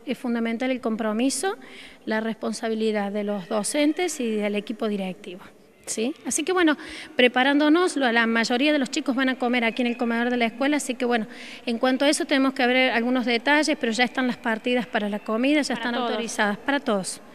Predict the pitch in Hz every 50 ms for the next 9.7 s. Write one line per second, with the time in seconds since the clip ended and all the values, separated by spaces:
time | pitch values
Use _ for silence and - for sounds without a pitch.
0 | - - - - - - - - - 220 220 214 - - 247 247 262 269 269 311
1 | 330 320 330 - 269 247 247 247 - 254 240 254 254 254 247 247 - 262 254 330
2 | 320 - - 294 269 247 233 233 233 220 - 254 220 202 - 233 220 - 214 185
3 | 185 - - 302 381 220 202 202 - - - - - - - - - 262 240 233
4 | 226 226 220 220 220 214 214 208 208 214 - - 254 - - 294 - 311 302 339
5 | 320 311 - - 359 370 330 349 269 226 202 247 226 202 - 247 254 294 311 320
6 | 320 320 285 269 247 240 247 233 254 294 294 - 311 233 - - 226 180 - -
7 | - 254 254 269 277 262 262 262 262 247 247 262 254 254 247 240 240 247 240 240
8 | - 214 214 208 - 247 240 240 226 220 - 254 240 233 233 226 - 262 277 285
9 | 285 - - - - - - - - 277 269 233 214 190